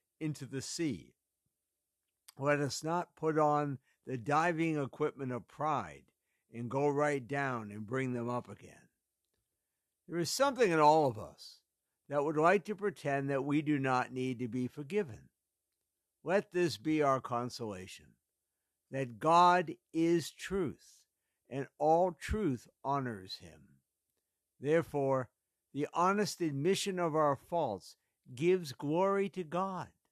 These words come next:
And so there is no reason to be discouraged,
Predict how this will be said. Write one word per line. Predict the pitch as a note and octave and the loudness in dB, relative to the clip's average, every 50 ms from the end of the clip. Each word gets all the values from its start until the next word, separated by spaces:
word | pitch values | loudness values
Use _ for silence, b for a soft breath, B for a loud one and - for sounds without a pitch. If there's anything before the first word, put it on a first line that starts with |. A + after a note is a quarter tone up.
| _ _ _ _ _ _ _ _ _ _ _ _ _ _ _ _ - | _ _ _ _ _ _ _ _ _ _ _ _ _ _ _ _ -12
And | A#2 A#2+ | -10 -8
so | - - F#3 F#3 F#3 F3+ | -4 2 6 8 8 8
there | F3 F3+ F3 E3+ | 8 6 6 4
is | E3 C3+ A#2+ | 4 2 4
no | E3+ F#3 G#3 G3+ | 4 6 6 6
reason | F3+ F3+ G#3+ A#3+ A#3 F3 C#3+ D3+ C3+ B2 | 6 4 2 2 2 2 0 0 -2 -2
to | G#2+ B2+ A#2 | -4 -6 -4
be | B2 C3+ B2 | -2 -4 -4
discouraged, | A2 C3 - - - - E3 F3+ F3 B2+ F2+ D#2 D2+ _ - - - _ | -4 -6 -8 -8 -8 -8 -6 -4 -4 -6 -6 -10 -14 _ -20 -20 -20 _